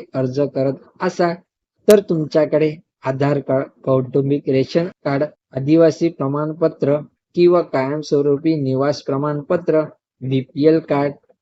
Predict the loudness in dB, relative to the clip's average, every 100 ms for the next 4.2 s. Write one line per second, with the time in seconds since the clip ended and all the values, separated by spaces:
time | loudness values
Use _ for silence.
0 | _ -6 -6 _ 0 0 -2 -2 -2 -4
1 | -4 -4 -4 -2 -2 -4 _ _ _ _
2 | _ -8 -8 -2 -2 -2 -10 _ _ -4
3 | -2 -2 -4 -8 -6 -4 -4 -4 -6 -4
4 | -4